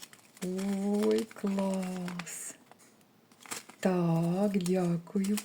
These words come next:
Перчик, паприка. Так, все буду сіять, все буду сіять. Якась морква зимова. Я хоч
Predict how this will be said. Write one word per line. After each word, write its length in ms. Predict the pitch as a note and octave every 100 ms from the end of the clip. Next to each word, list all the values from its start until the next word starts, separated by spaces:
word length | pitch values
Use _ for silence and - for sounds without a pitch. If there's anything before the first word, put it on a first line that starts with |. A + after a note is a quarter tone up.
| -
Перчик, 880 | G#3+ G3 F3+ F3 F3+ E3+ - A#3 -
паприка. 720 | - E3 D#3+ G#3 G#3 A3+ A#3+ - - - - - - - - - - - - - - - - - - - - - - - - - -
Так, 220 | - E3+ E3
все 280 | - - G#3 -
буду 180 | E3+ F#3
сіять, 560 | - - F#3+ F#3+ -
все 460 | - - - G3 G3+
буду 220 | F3+ E3+
сіять. 540 | F3 - - F#3+ F3+ F3 - - - - - - - - - - - - -
Якась 480 | F#3+ F#3 G3 - G3
морква 580 | F3+ F#3 - - A3+
зимова. 720 | G#3+ A3 A3 G#3+ G#3+ A3 A3 G#3 - - - _ _ _ _ _ _ _ -
Я 80 | G3+
хоч 160 | -